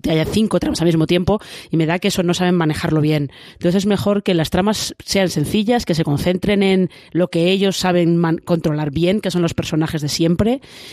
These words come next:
y, y yo creo que ahí en eso, eh, les ha funcionado. Fíjate que lo que comentabas tú antes de,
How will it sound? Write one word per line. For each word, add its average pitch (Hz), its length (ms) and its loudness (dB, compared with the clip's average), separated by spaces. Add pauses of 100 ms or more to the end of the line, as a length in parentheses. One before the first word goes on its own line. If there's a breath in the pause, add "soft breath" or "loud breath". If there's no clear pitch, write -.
(320 loud breath)
y, 170 1120 2
y 190 100 0
yo 190 100 0
creo 220 140 0
que 226 80 -4
ahí 208 300 0
en 175 140 -2
eso, 214 420 -2
eh, 165 600 2
les 160 140 -2
ha 185 60 0
funcionado. 175 480 0
Fíjate 196 280 -2
que 226 80 0
lo 214 80 2
que 196 80 0
comentabas 170 520 0
tú 220 100 2
antes 208 300 0
de, 196 320 2